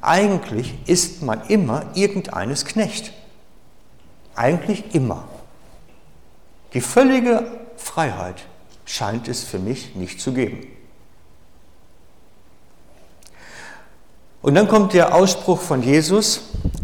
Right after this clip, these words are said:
der dann sagt, "Wenn euch nun der Sohn frei machen wird, so seid ihr wirklich frei." Wirklich frei. Und da stellt sich ja die Frage,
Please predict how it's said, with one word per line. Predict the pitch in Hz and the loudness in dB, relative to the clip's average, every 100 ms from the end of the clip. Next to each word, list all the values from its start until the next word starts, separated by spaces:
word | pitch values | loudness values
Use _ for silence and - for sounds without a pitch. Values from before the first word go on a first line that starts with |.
| - - | -10 0
der | 143 | 2
dann | 135 131 | 4 2
sagt, | 107 117 165 - - - - - - - - | 2 2 2 -4 -10 -12 -18 -20 -20 -20 -2
"Wenn | 120 170 214 | 4 6 8
euch | 214 208 | 6 6
nun | 170 185 226 226 - | 4 8 8 6 4
der | 160 147 | 4 6
Sohn | 151 180 202 - - | 8 8 8 2 -8
frei | - - 160 196 208 - - | -6 -2 4 6 6 4 0
machen | 139 135 135 117 | 2 2 2 2
wird, | 117 185 - - - - - - - - 127 | 4 4 2 -4 -8 -12 -20 -20 -20 -14 2
so | 143 | 6
seid | 135 156 170 | 8 6 6
ihr | 143 131 131 - 117 | 6 6 4 -6 0
wirklich | 131 170 - 165 151 - - - - | 2 2 0 -2 -2 -4 -12 -20 -16
frei." | - - 92 87 - - - - - - - - - - - - 127 | -14 -6 -6 -6 -14 -20 -20 -20 -20 -20 -20 -20 -20 -20 -20 -10 2
Wirklich | 165 175 - 98 85 - - | 4 4 -2 -8 -10 -14 -18
frei. | - - 90 82 - - - - - - - - - - - - - - - - - - - - - - - - - - - - - - - - - - - - - - - - - | -14 -10 -10 -10 -16 -20 -20 -20 -20 -20 -20 -20 -20 -20 -20 -20 -20 -20 -20 -20 -20 -20 -20 -20 -20 -16 -16 -16 -20 -20 -20 -20 -20 -20 -20 -20 -20 -20 -20 -20 -20 -20 -20 -20 -8
Und | 131 | -2
da | 135 | -2
stellt | - 160 160 | 2 2 2
sich | 160 | -2
ja | 131 | -2
die | 120 | -2
Frage, | - - 95 117 151 | -4 0 2 2 0